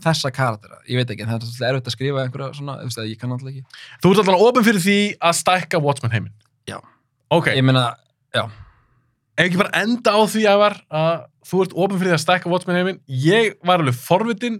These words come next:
Speaker 2: en ég græt ekki ef það kemur ekkert meira Watchmen.
Speaker 1: Ég geti hort á þetta aftur og aftur,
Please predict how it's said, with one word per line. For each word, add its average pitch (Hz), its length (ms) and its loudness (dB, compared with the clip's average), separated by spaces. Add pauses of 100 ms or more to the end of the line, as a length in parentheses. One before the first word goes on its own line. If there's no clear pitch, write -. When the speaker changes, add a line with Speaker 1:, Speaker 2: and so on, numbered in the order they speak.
(140)
Speaker 2:
en 135 160 0
ég 165 160 2
græt 180 460 0
ekki 208 340 -2
ef - 540 -8
það 143 160 2
kemur 156 240 2
ekkert 123 320 -4
meira 104 160 -4
Watchmen. - 320 -14 (100)
Speaker 1:
Ég 135 160 2
geti 139 220 4
hort 139 180 2
á 131 80 4
þetta 123 220 2
aftur 120 240 2
og 131 80 2
aftur, 117 240 -6